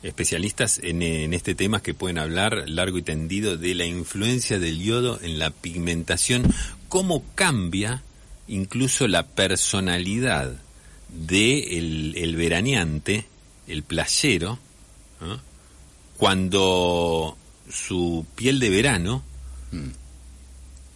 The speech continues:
Speaker 1: recibe ese matiz y cómo influye en la personalidad. Hay libros escritos acerca de el, el cómo influye en la psiquis y en la autoestima.
Speaker 2: Sí.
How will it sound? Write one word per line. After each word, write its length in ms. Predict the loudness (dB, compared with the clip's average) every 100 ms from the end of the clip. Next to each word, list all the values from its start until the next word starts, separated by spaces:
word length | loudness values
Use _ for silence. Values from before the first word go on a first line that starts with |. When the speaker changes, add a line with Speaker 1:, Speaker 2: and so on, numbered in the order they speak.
| -8
Speaker 1:
recibe 520 | -2 0 2 2 2
ese 240 | 2 0
matiz 800 | 0 -2 -2 -8 -4 -2 -2 -6 -14 -16
y 100 | -14 -4
cómo 240 | -2 0
influye 460 | 0 0 -2 -2 0
en 60 |
la 100 | -2
personalidad. 540 | -2 -4 -2 -4 -2 -2
Hay 80 | -2
libros 360 | -4 -4 -4
escritos 580 | -6 -4 -6 -4 -4 -2
acerca 460 | -2 -4 -4 -4 -4
de 260 | -2 -2
el, 720 | -2 -6 -10 -8 -10 -10 -12 -14
el 100 | -14
cómo 240 | -8 -4 -2
influye 520 | -2 -2 -2 -2 -4
en 160 | -4 -4
la 80 | -2
psiquis 680 | 0 -2 -4 -4 0 0
y 180 | 0 2
en 120 | 2 2
la 100 | 0
autoestima. 960 | 0 -2 -4 -6 -8 -8 -4 -4 -4
Speaker 2:
Sí. 120 | -8